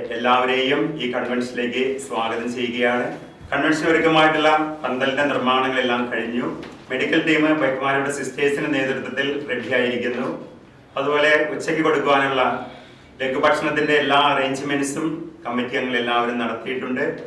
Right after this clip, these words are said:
വളരെ ഭംഗിയായും നന്നായും ഈ കാര്യങ്ങളെല്ലാം അറേഞ്ച് ചെയ്തിരിക്കുന്നു. ജനങ്ങൾക്ക് കൺവെൻഷനിൽ പങ്കെടുക്കുവാനായിട്ടുള്ള സൗകര്യത്തിന് വേണ്ടി എല്ലാ ദിവസവും പ്രൈവറ്റ് ബസ്സും ട്രാൻസ്പോർട്ട് ബസ്സിന്റെയും സൗകര്യങ്ങളും ഏർപ്പെടുത്തിയിട്ടുണ്ട്.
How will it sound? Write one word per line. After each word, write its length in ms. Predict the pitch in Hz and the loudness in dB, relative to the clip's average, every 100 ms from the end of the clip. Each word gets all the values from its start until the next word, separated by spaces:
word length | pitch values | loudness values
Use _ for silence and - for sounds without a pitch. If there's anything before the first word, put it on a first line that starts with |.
| - - - | -16 -16 -6
വളരെ 200 | 139 160 156 | 2 2 2
ഭംഗിയായും 440 | 165 160 160 160 147 | 2 4 4 4 2
നന്നായും 460 | 139 139 143 151 160 - | 2 2 2 0 -2 -6
ഈ 100 | 123 | -2
കാര്യങ്ങളെല്ലാം 500 | 127 127 123 120 120 120 | 0 0 -2 -2 -2 -2
അറേഞ്ച് 220 | 117 120 | -2 -4
ചെയ്തിരിക്കുന്നു. 540 | 127 123 120 127 135 117 - - - - - - | -4 -2 -2 -2 -4 -4 -8 -14 -20 -20 -20 -4
ജനങ്ങൾക്ക് 380 | 139 147 151 156 | 0 2 2 2
കൺവെൻഷനിൽ 440 | 151 139 139 151 160 | 2 2 0 -2 0
പങ്കെടുക്കുവാനായിട്ടുള്ള 800 | 143 135 147 143 143 139 135 131 131 | 0 2 0 2 4 4 2 0 -2
സൗകര്യത്തിന് 540 | 127 123 123 127 131 123 | -2 -2 -2 -2 -2 -2
വേണ്ടി 260 | 123 113 123 - - - - - - | -2 -2 -4 -6 -10 -16 -20 -12 -4
എല്ലാ 160 | 143 139 135 | 0 2 2
ദിവസവും 500 | 127 123 123 120 113 - - - - - | 0 -4 -4 -2 -2 -6 -12 -18 -20 -4
പ്രൈവറ്റ് 400 | 127 131 143 151 143 | -2 0 0 0 0
ബസ്സും 300 | 139 - 160 139 | -2 -4 -6 -2
ട്രാൻസ്പോർട്ട് 480 | 139 127 123 135 127 | 0 0 -2 -4 -2
ബസ്സിന്റെയും 440 | 127 127 127 123 127 | -4 -4 -4 -2 -2
സൗകര്യങ്ങളും 600 | 127 117 120 123 123 139 - - 113 | -4 -4 -2 -2 -2 -2 -4 -6 -4
ഏർപ്പെടുത്തിയിട്ടുണ്ട്. 680 | 110 117 104 110 104 110 | -4 -6 -8 -8 -8 -6